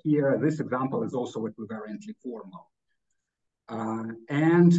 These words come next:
kind of more general, uh, thing, more general class of examples,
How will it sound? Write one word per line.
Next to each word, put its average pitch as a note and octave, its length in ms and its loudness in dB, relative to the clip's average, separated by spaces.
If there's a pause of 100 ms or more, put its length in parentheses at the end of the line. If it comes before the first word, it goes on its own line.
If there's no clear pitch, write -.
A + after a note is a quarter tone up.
(280)
kind F3 220 2
of E3+ 240 0
more F3+ 240 2
general, D#3+ 760 0
uh, C3 420 -8 (440)
thing, C#4+ 260 2 (140)
more C#3+ 200 0
general D3 360 0
class D3 300 -6
of C3+ 120 -4
examples, F#3 720 0